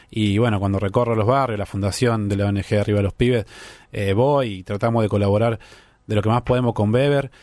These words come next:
Y así todo, se ve que cada vez, eh, antes había veinte chicos, ahora hay cuarenta, entonces vos viendo que la crisis va creciendo y es una lástima y me duele muchísimo, honestamente. Me gustaría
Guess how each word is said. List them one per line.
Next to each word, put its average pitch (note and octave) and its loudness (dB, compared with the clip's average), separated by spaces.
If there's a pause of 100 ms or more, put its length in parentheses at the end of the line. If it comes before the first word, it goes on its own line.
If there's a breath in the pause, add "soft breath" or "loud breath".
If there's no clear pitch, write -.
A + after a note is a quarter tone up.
(220 loud breath)
Y G#2 0
así A2+ -2
todo, C3+ 0
se - -6
ve A#2 0
que A2 0
cada A#2 0
vez, B2 -2
eh, G#2 -2
antes A#2+ 0
había A#2+ 0 (240)
veinte A#2 -2
chicos, C#3+ -2
ahora G#2+ 0
hay G2 -4
cuarenta, A#2+ 0
entonces A2+ -2
vos G#2+ 0
viendo A#2 2
que G#2 -4
la F#2+ -2
crisis A2 -2
va G2+ 0
creciendo A#2+ 0
y A#2 2
es A2 -4
una A2+ 0
lástima C3 0
y G#2+ -4
me A#2 2
duele D3+ 2
muchísimo, C3 0
honestamente. C3 0 (360 loud breath)
Me A2 -2
gustaría A#2+ 0